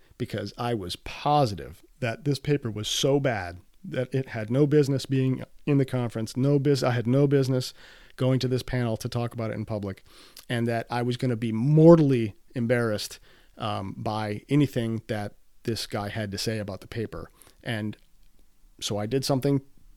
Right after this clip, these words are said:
more or less, you know, out of bounds. I skipped the panel entirely, did not give the presentation, and f-, felt terrible about doing that because,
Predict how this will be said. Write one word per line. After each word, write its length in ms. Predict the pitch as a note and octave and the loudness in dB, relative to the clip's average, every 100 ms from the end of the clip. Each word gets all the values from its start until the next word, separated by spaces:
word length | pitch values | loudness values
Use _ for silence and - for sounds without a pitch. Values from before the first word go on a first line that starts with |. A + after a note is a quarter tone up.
| - - - - | -20 -20 -20 -8
more 300 | G3 A#3 - | 0 2 6
or 60 | F3+ | 6
less, 400 | C#3+ D3 F3 - | 6 4 0 -4
you 140 | - D#3+ | 0 2
know, 280 | A2 C3 - - - | 4 2 -2 -12 -4
out 180 | C3 E3 | 0 0
of 100 | D3 | 2
bounds. 440 | E3+ D#3+ A2 G2 | 0 2 -2 -4
I 240 | - C3+ D#3 | -2 0 0
skipped 480 | - - C#3+ - C#3 | 0 -2 -2 -4 -6
the 80 | |
panel 380 | B2 D3+ A2+ - - | -2 -2 -4 -10 -12
entirely, 540 | - A2 C3 B2+ F2+ - - | -10 -6 -4 -4 -6 -6 -2
did 160 | C3 | 0
not 220 | B2+ C3 | 0 -2
give 220 | B2+ B2+ B2 | 0 -2 -2
the 80 | |
presentation, 720 | A#2 A#2+ A2+ A2 A#2 - B2 - - - - - - - | -4 -4 -4 -4 -4 -2 -4 -4 -10 -20 -20 -20 -14 -4
and 480 | B2+ A#2+ A#2+ A#2+ - _ - | 0 0 0 -4 -8 _ -20
f-, 120 | - - | -18 -12
felt 280 | - C3+ B2 | -2 0 2
terrible 520 | D3 D3 C#3 A2+ A2+ - | 4 4 4 0 -4 -4
about 320 | A2 A2+ A2+ | -4 -4 -4
doing 240 | A2+ A2+ A#2 | -4 -2 -2
that 160 | D3 | -4
because, 340 | A#2 A2+ A2 | -4 -4 -4